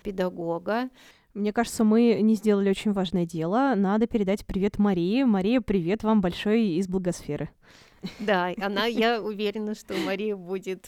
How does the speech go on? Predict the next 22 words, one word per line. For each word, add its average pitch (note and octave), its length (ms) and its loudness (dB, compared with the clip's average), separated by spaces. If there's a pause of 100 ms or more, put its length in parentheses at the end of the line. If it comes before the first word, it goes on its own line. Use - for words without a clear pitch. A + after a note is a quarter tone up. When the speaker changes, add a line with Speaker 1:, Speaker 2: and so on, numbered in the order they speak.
(120)
Speaker 1:
в-, F3+ 340 -4
рада. G3 540 -2
Она, G3 380 -6
на G3 140 -10
самом G3+ 260 -10
деле, F#3+ 260 -8
тоже F#3+ 580 -8
очень F#3+ 300 -6
частый F#3+ 480 -4
гость F3+ 560 -4
и, F3+ 960 -8
и F3+ 40 -8
на F3+ 580 -8
разных, F3 580 -8
э, F3+ 220 -8
телепрограммах, G3 1040 -8
и, G3+ 60 -14 (100)
Speaker 2:
Мгм. F#3+ 500 -4
Speaker 1:
и, - 0 -
и F#3 120 -12
на F3+ 160 -10
радио. A3 440 -6